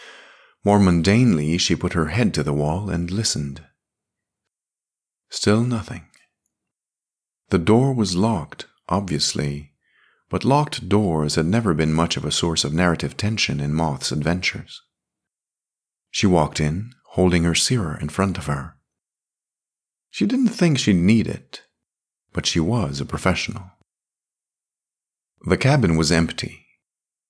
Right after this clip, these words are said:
There was no hint of a plinth singing, and, more interestingly, no residual resonance of any kind at all. Just the ship's cabin, and in all likelihood, just a book.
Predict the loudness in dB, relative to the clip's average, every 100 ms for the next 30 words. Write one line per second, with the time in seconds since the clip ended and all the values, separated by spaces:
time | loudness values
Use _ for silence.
0 | _ _ -2 2 4 4 2 0 0 0
1 | -6 -10 -8 -6 -2 0 -2 -10 -18 -8
2 | -4 -4 -4 -8 -14 _ _ _ _ _
3 | _ _ _ _ -6 -2 0 0 0 0
4 | 0 0 0 0 0 -2 -2 -6 -8 -10
5 | -6 -4 0 0 0 2 2 4 4 2
6 | 0 -4 -4 -8 -8 _ _ _ _ _
7 | _ _ _ -4 -4 -2 -4 -2 -2 -2
8 | -4 -12 -20 _ _ _ _ _ _ -2
9 | 0 0 -2 -10 _ _ _ _ _ _
10 | _ _ _ _ _ -6 -2 0 2 0
11 | 0 0 0 -2 -4 -6 -10 _ _ _
12 | _ -8 -4 -2 0 0 2 2 0 0
13 | -4 -6 -8 -8 -16 _ _ _ -8 -4
14 | -2 -2 -4 -10 -20 -20